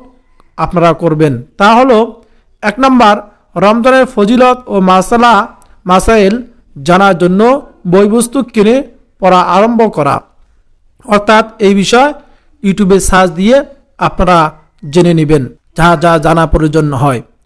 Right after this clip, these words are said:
দুই নম্বর হলো রমজানে আল্লাহ তাআলার কাছে ক্ষমা আদায় করার দীর্ঘ প্রতিজ্ঞা গ্রহণ করা। তিন নম্বর হলো আগের কোনো রোজা কাজা থাকলে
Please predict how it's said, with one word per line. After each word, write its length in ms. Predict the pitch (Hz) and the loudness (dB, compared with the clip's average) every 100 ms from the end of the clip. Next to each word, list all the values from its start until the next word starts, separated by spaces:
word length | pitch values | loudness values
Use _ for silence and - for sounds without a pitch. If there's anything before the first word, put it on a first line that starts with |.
| _ _ 185 | _ _ -2
দুই 120 | 254 | 0
নম্বর 200 | 285 294 | 2 2
হলো 380 | 240 226 294 - _ _ | 4 2 0 -4 _ _
রমজানে 400 | 175 214 247 269 | -2 0 2 2
আল্লাহ 320 | 262 220 214 208 | 2 2 2 2
তাআলার 360 | 208 196 202 | 2 0 0
কাছে 280 | 202 196 254 277 - - | 0 -2 0 0 -2 -18
ক্ষমা 360 | - 208 208 214 208 208 - _ - | -6 0 2 2 2 -2 -18 _ -4
আদায় 300 | 180 196 196 | 0 2 0
করার 300 | 196 202 226 233 _ _ | 0 0 0 -4 _ _
দীর্ঘ 200 | 185 202 226 | -6 0 0
প্রতিজ্ঞা 520 | 226 254 226 214 240 | 0 -4 -6 -2 0
গ্রহণ 340 | 190 196 196 240 | 2 2 2 0
করা। 240 | 185 151 117 - - - - - - - | 0 0 -2 -8 -20 -20 -20 -20 -18 -2
তিন 160 | 269 285 | 2 4
নম্বর 220 | 294 302 | 4 4
হলো 220 | 233 220 262 262 - _ _ _ - | 4 4 2 -2 -14 _ _ _ -2
আগের 300 | 202 214 269 | 0 2 0
কোনো 220 | 262 254 226 | 0 0 2
রোজা 280 | 180 190 202 | 2 2 0
কাজা 320 | 185 190 202 | 2 0 0
থাকলে 380 | 240 240 240 180 | 0 -2 0 0